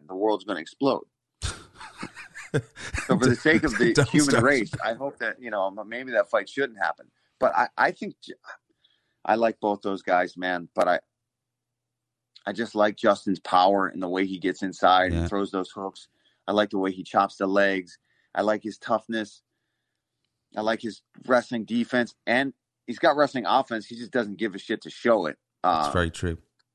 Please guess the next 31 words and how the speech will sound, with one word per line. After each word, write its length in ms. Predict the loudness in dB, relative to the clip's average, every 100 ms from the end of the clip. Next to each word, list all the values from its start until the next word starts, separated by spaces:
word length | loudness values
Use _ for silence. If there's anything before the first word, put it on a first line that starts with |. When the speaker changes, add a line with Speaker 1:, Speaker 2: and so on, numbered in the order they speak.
| _
Speaker 1:
I 60 | 0
really 260 | 2 0
feel 180 | 0 0
like 160 | -2 -2
if 80 | -4
he 100 | -2
wanted 220 | -2 -4
to 80 | -6
take 220 | -4 -4 -2
any 220 | 0 0
opponent 400 | 0 0 0 0
he's 160 | -2 4
had 260 | 4 4
yet 220 | 2 0
so 200 | 0 -6
far 400 | 0 2 2 0 -8 _ _ _
to 100 | -2
the 80 | 0
ground 360 | 2 4 2 -2
and 140 | -6 -6
ground 220 | 0 2
and 100 | 0
pound 180 | -2 -4
them, 120 | -4
he 120 | -12 -6
could 200 | -2 2
have. 180 | 0 0
He's 220 | -4 -4
just 240 | -6 -4
like, 180 | -2 -4 -6 _ _ _ _ _ _ _ _
nah. 220 | 0 0